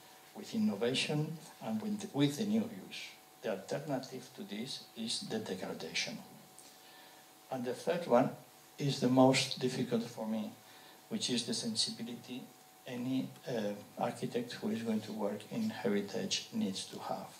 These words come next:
And, uh, if they don't have this sensibility, in my opinion, they cannot work in heritage. And someone has to say that.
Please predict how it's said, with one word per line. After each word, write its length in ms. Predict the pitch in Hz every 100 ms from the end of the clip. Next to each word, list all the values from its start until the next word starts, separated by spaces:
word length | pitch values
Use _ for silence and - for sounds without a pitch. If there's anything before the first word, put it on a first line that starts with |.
| - - - - - - - - -
And, 340 | 139 127 190 - - - - - - - - - - -
uh, 160 | 113 117 -
if 220 | 117 -
they 140 | 127 143
don't 240 | 127 117
have 320 | - 110 98 -
this 160 | 107
sensibility, 840 | - - - - 220 233 - 120 127 - - - - -
in 180 | 113 110
my 120 | 127
opinion, 580 | 101 95 117 113 113 - -
they 100 | -
cannot 520 | - - 117 95 - - -
work 280 | 98 95 - -
in 140 | 247 139
heritage. 760 | - - - - - - - - - - - - - - -
And 120 | 110
someone 420 | - 135 139 165 165 -
has 160 | 117
to 120 | - 127
say 180 | 160 156
that. 280 | 170 -